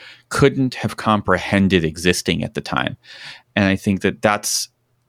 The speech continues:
that's my hope, is that people see these things, they realize that they exist, and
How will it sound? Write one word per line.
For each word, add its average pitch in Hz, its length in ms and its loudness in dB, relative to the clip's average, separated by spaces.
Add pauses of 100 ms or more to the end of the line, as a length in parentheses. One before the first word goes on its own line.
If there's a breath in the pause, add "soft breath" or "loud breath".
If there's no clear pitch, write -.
that's 123 340 2
my 123 120 4
hope, 90 420 0
is 82 300 -2
that 87 200 0 (500)
people 110 340 0
see 117 580 0 (140)
these 90 260 0
things, 85 360 -2
they 92 100 2
realize 98 560 2
that - 100 -20
they 85 120 -2
exist, 80 720 -4 (580 loud breath)
and 90 500 0